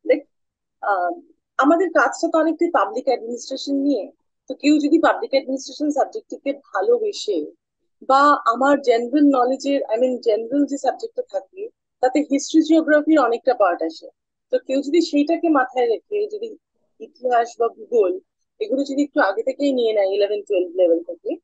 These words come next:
তাহলে আমার মনে হয় তার বোধহয় লোডটা একটু কম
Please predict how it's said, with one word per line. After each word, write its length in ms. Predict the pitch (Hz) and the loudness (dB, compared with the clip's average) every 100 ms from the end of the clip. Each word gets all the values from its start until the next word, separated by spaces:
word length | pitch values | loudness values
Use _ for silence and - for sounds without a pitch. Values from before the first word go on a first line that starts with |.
| _ _ _ | _ _ _
তাহলে 280 | 220 269 311 | 0 2 2
আমার 280 | 240 262 311 | 2 2 0
মনে 200 | 311 320 | 2 0
হয় 120 | 320 | 0
তার 140 | 233 | 0
বোধহয় 220 | 220 269 | 2 0
লোডটা 320 | 247 190 - 208 | 0 -4 -2 -4
একটু 340 | - 359 440 _ _ _ _ _ _ _ _ _ _ _ | -2 -2 -2 _ _ _ _ _ _ _ _ _ _ _
কম 320 | 202 165 160 | 0 0 -2